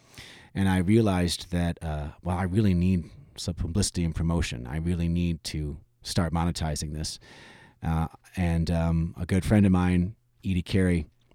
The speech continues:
in Colorado Springs, fantastic singer-songwriter, she had done a publicity campaign with Sideways Media out of Los Angeles and just was raving about them and what they had done for her.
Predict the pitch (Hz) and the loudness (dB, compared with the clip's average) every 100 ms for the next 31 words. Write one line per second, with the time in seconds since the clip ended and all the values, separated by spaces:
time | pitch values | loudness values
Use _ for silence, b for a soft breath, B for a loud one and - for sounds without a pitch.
0 | - 90 - 87 82 80 - 82 80 - | -8 -6 -2 -2 -2 -4 -2 0 0 -2
1 | - 82 90 87 92 - 90 82 - 82 | -2 -2 0 -2 -2 -2 -2 -2 0 0
2 | 80 78 82 85 B B B - - 107 | 0 0 0 -2 B B B -2 4 6
3 | 92 95 92 92 90 - 85 80 80 98 | 6 2 2 4 2 0 -4 -2 -4 -8
4 | - 87 104 98 98 92 - 98 87 90 | -10 -2 2 2 2 2 4 2 4 2
5 | 90 82 - 98 90 92 90 95 101 90 | 2 0 2 4 4 4 4 6 4 6
6 | 85 85 85 78 85 82 95 98 80 73 | 2 2 0 0 -2 0 4 4 2 -4
7 | - - - _ _ _ _ B B B | -6 -10 -16 _ _ _ _ B B B
8 | B 95 82 80 85 - - - 80 87 | B 2 2 2 0 -2 -4 -2 0 2
9 | 95 98 80 76 73 71 73 76 80 82 | 4 4 2 -2 -2 -4 -2 -2 0 -2
10 | - 85 78 92 107 - - 65 | -2 -4 0 2 0 -2 -8 -8